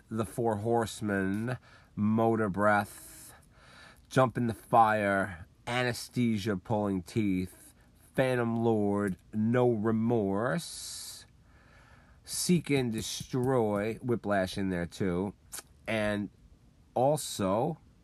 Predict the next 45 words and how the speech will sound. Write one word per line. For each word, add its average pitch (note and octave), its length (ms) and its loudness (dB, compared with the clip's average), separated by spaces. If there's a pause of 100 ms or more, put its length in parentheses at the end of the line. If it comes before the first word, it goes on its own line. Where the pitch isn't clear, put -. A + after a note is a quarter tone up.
(140)
Metal G2+ 580 -2
Militia. - 640 -6 (180)
So G#2+ 500 0
that C3 340 0 (120)
wasn't G#2 360 -2
in F2+ 100 -2
order, E2 300 -4
but F#2 220 -2
if F2 100 -8
you G2+ 80 -4
really G#2+ 200 -2
needed G2+ 220 -4
me F#2 100 -2
to F2 60 -6
go F#2 140 -2
back F2 200 -2
and F2 80 -10
put F#2 100 -4
'em E2+ 120 -4
in E2+ 60 -4
order, D#2 200 -6
I'll D#2+ 100 -4
do E2+ 120 -6
that B1+ 160 -8
for D#2 160 -8
you. A1 60 -10
I B1 60 -10
just - 240 -12
thought F2+ 220 0
of E2 100 -6
'em F2 120 -4
as F2 240 -4
the F#2+ 80 -2
ones F#2 260 -2
that E2 140 -10
popped A2+ 320 -4
into G2+ 120 -4
my F2+ 140 -2
head E2+ 180 -6
when D#2+ 120 -8
Kill F2+ 220 -4
'Em F2+ 100 -4
All E2 140 -2
comes E2 280 -8
up. D#2+ 200 -8